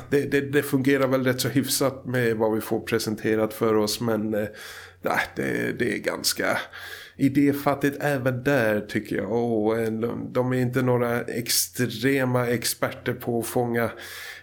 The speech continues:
de här swordsen i rörelser heller. Det fungerar bättre än i, i, i kampsportscenerna, men ja, de, de är inga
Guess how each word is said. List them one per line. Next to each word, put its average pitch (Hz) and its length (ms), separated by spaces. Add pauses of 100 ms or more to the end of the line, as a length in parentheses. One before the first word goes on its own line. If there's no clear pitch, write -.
(340)
de 123 180
här 117 160
swordsen 127 560
i 127 260
rörelser 120 760
heller. 107 600
Det 110 100
fungerar 127 420
bättre 139 460
än 117 240
i, 117 100
i, 101 640
i 104 60
kampsportscenerna, 139 1200
men 127 380 (540)
ja, 123 140 (100)
de, 127 220
de 131 180
är 143 280
inga 131 280